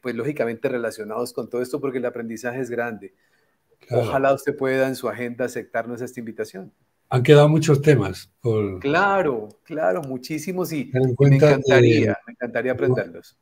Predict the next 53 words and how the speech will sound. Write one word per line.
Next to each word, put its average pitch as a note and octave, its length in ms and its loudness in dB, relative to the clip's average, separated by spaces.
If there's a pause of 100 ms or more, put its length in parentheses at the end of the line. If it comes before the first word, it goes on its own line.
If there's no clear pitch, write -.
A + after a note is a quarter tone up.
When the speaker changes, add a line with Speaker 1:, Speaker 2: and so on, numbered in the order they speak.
(120)
Speaker 2:
hemos B2+ 220 2
dicho C#3 280 2
que C3 160 4
el B2 600 2
ser A#2+ 180 0
humano B2 480 2
está B2 220 0
en B2 80 2
estado A#2+ 320 2
regresivo A#2+ 500 -2
cuando B2+ 180 0
está G2+ 180 -6
en G2 60 -6
estado G2 640 -6
expandido F#2+ 440 -8
de F2+ 80 -8
conciencia. C#3 600 -4 (300)
Speaker 1:
Total. G2+ 460 -8
Speaker 2:
Es G2+ 80 -10
decir, G#2 320 -2
siempre A2 300 -2
que A#2 60 0
está A#2 180 -2
en A#2 80 0
estado A#2 280 0
regresivo, A#2 520 -2
está C#3 160 -4
en G#2 80 -6
estado G2 260 -12
expandido F#2 400 -10
de F2 80 -10
conciencia. A#2 560 -8 (340)
Speaker 1:
Ajá. - 220 -20
Speaker 2:
Pero F2+ 180 -2
siempre C#3 480 4
que B2 60 2
el G2+ 100 4
ser G#2+ 200 0
humano A#2+ 260 2
está A2 200 -4
en G#2+ 80 -2
estado G2+ 300 -6
expandido G2 440 -6
de G#2+ 100 -2
conciencia, A2 600 -2
puede B2 300 -2
que B2 100 -4
esté - 200 -4
en C3+ 80 2
estado G#2+ 340 -2
regresivo A#2 600 -2
o G#2 100 -4
no. F2 220 -14